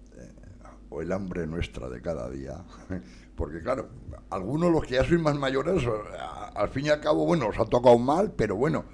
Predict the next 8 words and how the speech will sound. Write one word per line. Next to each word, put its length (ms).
os 220
van 160
a 100
prejubilar, 800
vais 180
a 140
tener, 320
bueno, 320